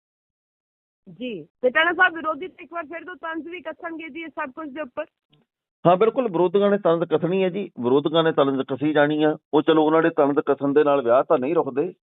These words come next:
Speaker 2: ਉਹਨਾਂ ਨੇ ਤਾਂ ਕੁਛ ਨਾ ਕੁਛ ਕਹਿਣਾ ਹੀ ਆ। ਫਿਰ ਉਹੀ ਗੱਲ ਆ ਵੀ ਜੇ ਮੰਨ ਲਓ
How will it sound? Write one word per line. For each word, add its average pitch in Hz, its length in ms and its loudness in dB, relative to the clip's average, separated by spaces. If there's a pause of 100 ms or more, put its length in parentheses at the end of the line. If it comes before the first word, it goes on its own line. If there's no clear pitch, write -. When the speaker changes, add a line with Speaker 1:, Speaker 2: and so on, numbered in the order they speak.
(320)
Speaker 2:
ਉਹਨਾਂ 147 140 4
ਨੇ 147 60 0
ਤਾਂ 151 100 2
ਕੁਛ - 200 -8
ਨਾ 139 100 0
ਕੁਛ 139 220 -4
ਕਹਿਣਾ 151 220 4
ਹੀ 165 120 0
ਆ। 113 140 0 (500)
ਫਿਰ 196 160 4
ਉਹੀ 196 240 4
ਗੱਲ 160 240 2
ਆ 139 120 0 (460)
ਵੀ 160 460 0 (320)
ਜੇ 160 180 4
ਮੰਨ 156 200 4
ਲਓ 156 220 0